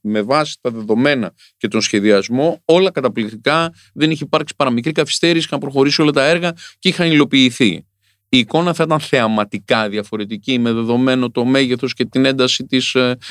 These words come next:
θεομηνίας και της καταστροφής. Και φαίνεται ότι λόγω του ότι αυτό ήταν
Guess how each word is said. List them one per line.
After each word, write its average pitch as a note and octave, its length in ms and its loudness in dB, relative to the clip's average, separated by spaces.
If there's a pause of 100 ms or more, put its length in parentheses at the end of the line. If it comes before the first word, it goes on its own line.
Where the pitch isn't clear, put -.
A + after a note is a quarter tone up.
θεομηνίας C#3 680 2
και D3 80 -2
της - 100 -8
καταστροφής. D3+ 720 0 (440)
Και F#3 160 2
φαίνεται G#3 640 2
ότι D3+ 360 2
λόγω F#3+ 360 4
του D3 120 -2
ότι D3 140 0
αυτό D#3 240 0
ήταν C#3+ 360 0